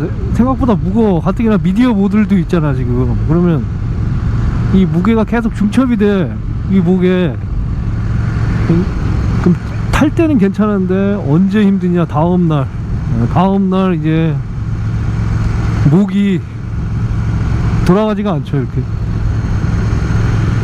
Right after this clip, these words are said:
이게 목이 아프면 이제 목, 이 제가 얘기하는 목은 목이 이 기관지가 아니고 이 목뼈가 아프면 목 디스크 같은 현상이 오면은 삶의 질이 현저히 떨어집니다.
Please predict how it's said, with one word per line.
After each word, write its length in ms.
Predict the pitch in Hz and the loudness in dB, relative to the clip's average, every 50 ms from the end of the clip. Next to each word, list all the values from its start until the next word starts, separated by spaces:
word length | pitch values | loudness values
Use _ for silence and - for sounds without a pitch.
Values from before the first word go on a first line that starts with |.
| - - - - - - - - - - - - - - - | 0 0 0 0 0 0 0 0 0 0 0 0 0 2 2
이게 120 | 185 180 | 2 2
목이 340 | 156 151 190 214 214 262 269 | 2 2 0 0 0 0 0
아프면 760 | 240 214 185 - 214 214 214 220 226 220 190 147 113 113 117 | 0 0 -2 0 0 0 2 2 2 2 0 0 0 -2 -2
이제 120 | - 160 156 | 0 0 0
목, 100 | 143 - - - - - - - - - | 0 -2 -2 -4 -4 -2 -2 0 0 0
이 120 | - - | 0 0
제가 300 | - - 151 180 185 180 165 | 0 2 2 2 2 2 0
얘기하는 380 | 151 151 170 170 160 160 151 | 0 0 0 0 0 0 0
목은 380 | 131 151 170 175 185 185 165 143 | 0 0 2 2 2 2 0 0
목이 300 | 139 151 160 151 156 156 | 0 0 0 0 -2 0
이 380 | 143 156 165 160 160 143 139 127 - - | 0 0 0 0 0 0 -2 -4 -4 -2
기관지가 460 | - 170 165 196 202 190 202 190 180 | 0 2 2 2 2 2 0 0 0
아니고 320 | 156 143 147 135 123 131 - - - - - - - - - - - - - - - - - - - - - - - - - - - 147 | 0 0 -2 -2 -2 -2 -2 -4 -4 -6 -6 -6 -4 -4 -4 -2 -2 -2 -2 -2 0 0 0 0 0 0 0 0 0 0 0 0 0 2
이 320 | 147 151 156 156 156 156 - - - - - - - - - - - - - - | 2 2 4 2 2 2 0 -2 -2 -2 -2 -2 -2 -2 -2 0 0 0 2 2
목뼈가 560 | 180 196 202 - - - 240 247 240 233 233 - | 2 2 2 0 -2 0 0 0 2 0 0 0
아프면 520 | 180 151 - - 190 190 202 202 190 160 117 110 104 107 120 - - - - - - - - - - - - - - - - - - - - - - - - - - - - 113 131 | 0 0 0 0 2 2 2 2 2 0 0 -2 -4 -4 -4 -4 -4 -6 -6 -6 -4 -4 -4 -2 -2 -2 -2 -2 -2 -2 -2 -2 -2 -2 -2 -2 0 0 0 0 0 2 2 4 2
목 160 | 185 196 - | 2 2 0
디스크 340 | - 247 208 - - - 214 | 0 -2 -2 -2 -2 0 0
같은 400 | 208 202 180 - - 185 180 170 | 0 0 0 0 0 2 2 2
현상이 360 | 170 185 190 185 190 185 170 | 2 2 2 2 2 2 2
오면은 400 | 156 147 151 156 160 156 160 156 | 2 2 2 2 2 2 0 0
삶의 460 | 143 - 220 254 262 269 269 254 220 | 0 0 0 0 2 2 2 2 0
질이 480 | - - 190 208 202 214 208 180 147 - | 2 2 2 2 2 2 2 2 2 0
현저히 540 | - - 214 269 285 285 294 349 320 262 185 | 0 0 0 0 2 2 2 2 2 2 0
떨어집니다. 540 | - 240 240 240 214 190 185 165 143 139 | 0 0 0 0 2 2 2 0 0 0